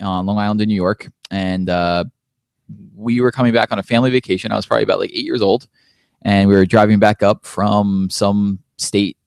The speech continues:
way down south. I can't remember which one it was, and one of those just extremely long, there's way too many people in the car, car, uh, car trips.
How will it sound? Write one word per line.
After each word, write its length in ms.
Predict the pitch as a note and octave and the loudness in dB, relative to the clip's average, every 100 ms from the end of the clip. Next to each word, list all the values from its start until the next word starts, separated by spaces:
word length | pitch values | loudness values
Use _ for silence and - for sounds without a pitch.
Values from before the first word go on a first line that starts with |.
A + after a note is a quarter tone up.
| _ _ | _ _
way 180 | F#2 G#2 | 0 2
down 240 | A#2+ G2+ F#2 | 4 2 2
south. 300 | F#2 F2+ G#2 | 0 0 0
I 40 | |
can't 200 | - G#2+ | 0 0
remember 160 | G#2+ A2 | 2 0
which 160 | G#2 | 2
one 100 | A2 | 2
it 40 | F2 | 4
was, 280 | F#2+ G2 | 4 4
and 100 | G#2+ | 2
one 120 | G#2 G#2+ | 2 4
of 80 | |
those 200 | G2+ G2+ | 4 2
just 200 | - G#2 | 0 -6
extremely 720 | - - - - A#2 A#2+ A#2 A2 | -8 -10 -8 -2 2 2 4 4
long, 380 | G#2+ G#2 G#2 | 4 4 4
there's 200 | F#2+ G2 | 0 -2
way 220 | G#2+ A2+ A2 | 2 2 2
too 160 | A#2 | 2
many 180 | A2 G#2+ | 2 2
people 360 | A2+ G#2 G2+ G2 | 2 0 0 0
in 40 | |
the 80 | F#2 | -2
car, 460 | - F#2+ F#2+ F#2 - | 0 2 4 2 -2
car, 360 | - G2 F2+ D#2 | -2 0 0 -2
uh, 200 | F2 E2+ _ | -2 -4 _
car 160 | - F#2 | -6 -4
trips. 360 | - F2+ - | -4 -6 -8